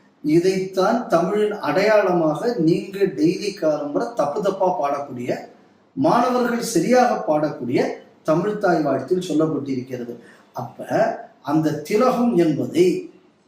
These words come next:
நீங்க வந்து ஒரு கலாச்சாரத்துக்கு விரோதமான அடையாளம் அப்படின்னு சொல்லியாச்சுன்னா இந்த ஆள் தமிழனாவே இருக்க முடியாது. அப்ப தமிழுக்கு ஏன் புது அடையாளம் புகுத்தணும்னு இவர் முயற்சி செய்கிறாரா? ரெண்டாவது, அண்ணாமலை அவர் சொன்ன ஒரு விஷயத்தை நல்லா ஞாபகம் வச்சிருக்க.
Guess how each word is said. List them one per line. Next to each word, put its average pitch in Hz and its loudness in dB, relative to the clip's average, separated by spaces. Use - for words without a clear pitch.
நீங்க 196 0
வந்து 196 0
ஒரு 170 4
கலாச்சாரத்துக்கு 185 0
விரோதமான 180 2
அடையாளம் 160 2
அப்படின்னு 156 2
சொல்லியாச்சுன்னா 139 -2
இந்த 240 0
ஆள் - -8
தமிழனாவே 220 0
இருக்க 170 -4
முடியாது. 135 -6
அப்ப 170 -2
தமிழுக்கு 233 -4
ஏன் 190 -10
புது 233 -2
அடையாளம் 185 2
புகுத்தணும்னு 165 -6
இவர் 165 0
முயற்சி 151 -6
செய்கிறாரா? 123 -8
ரெண்டாவது, 156 -2
அண்ணாமலை 226 0
அவர் 196 0
சொன்ன 175 2
ஒரு 156 0
விஷயத்தை 160 -2
நல்லா 143 -4
ஞாபகம் 139 0
வச்சிருக்க. - -10